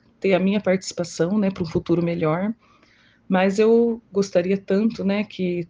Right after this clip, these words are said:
todas as escolas, né, tivessem esse tipo de projeto, né, de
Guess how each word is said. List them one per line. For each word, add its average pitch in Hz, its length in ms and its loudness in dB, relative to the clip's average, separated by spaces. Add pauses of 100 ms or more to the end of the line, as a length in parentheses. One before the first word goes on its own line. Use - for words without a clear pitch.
todas 175 580 4
as 165 180 -6
escolas, 160 680 -2
né, 180 280 -2
tivessem 190 800 0
esse 170 220 -6
tipo 165 240 -6
de 156 100 -8
projeto, 165 800 0 (540)
né, 180 260 2
de 156 640 0